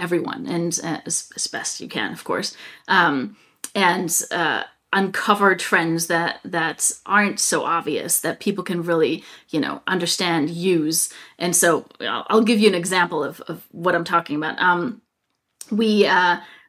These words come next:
uh, um, uh, we did a bunch of research on women in the, in the, uh, in the workforce, and, and found that, of course, um,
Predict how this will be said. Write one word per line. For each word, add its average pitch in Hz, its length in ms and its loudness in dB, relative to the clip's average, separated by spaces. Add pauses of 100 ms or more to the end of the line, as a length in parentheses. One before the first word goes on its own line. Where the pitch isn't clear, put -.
(160)
uh, 170 480 0 (120)
um, 151 540 -4 (440)
uh, 180 240 0
we 208 140 2
did 196 140 8
a - 20 -4
bunch 196 180 2
of 185 100 -2
research 196 380 0
on 170 320 -2
women 214 240 6
in 180 140 0
the, 165 260 0
in 180 120 -4
the, 165 120 0 (160)
uh, 160 180 -4
in 170 120 -4
the 160 80 0
workforce, - 560 -2
and, 160 160 0
and 170 160 -4
found 180 320 2
that, 160 260 -2 (300)
of 165 160 -8
course, 180 420 2
um, 165 380 0